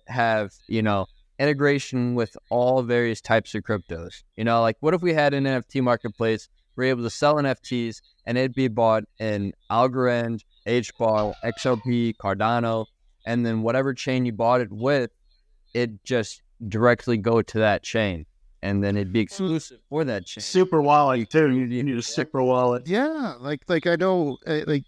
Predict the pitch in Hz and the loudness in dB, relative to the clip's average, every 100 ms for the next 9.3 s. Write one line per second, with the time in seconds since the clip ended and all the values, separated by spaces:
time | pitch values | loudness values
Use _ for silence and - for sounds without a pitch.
0 | - 151 156 151 147 - 127 165 180 165 | -4 2 4 2 0 -8 -6 -4 -4 -6
1 | - 147 156 151 135 131 123 110 127 147 | -2 0 2 0 0 -2 0 -2 -2 -2
2 | 92 98 120 135 113 - 156 135 110 113 | -2 -2 -2 -2 -4 -4 -2 0 0 0
3 | 113 117 113 117 110 110 107 110 107 107 | 0 0 0 -2 -2 -4 -4 -4 -2 -4
4 | - 120 113 123 127 - 92 104 - 110 | -4 -6 -6 -4 -4 -4 -2 -2 0 -2
5 | 101 - 127 - - _ _ _ _ _ | -2 -4 -8 -8 -20 _ _ _ _ _
6 | _ _ - 127 165 - 156 - 139 - | _ _ -2 0 0 2 0 2 -2 0
7 | 147 147 - - 123 117 147 156 135 110 | 0 0 -2 -4 -2 0 0 2 2 2
8 | - 104 117 147 113 120 120 107 98 104 | -4 -6 -2 -2 -2 -4 -2 -2 -4 -6
9 | 104 107 | -4 -4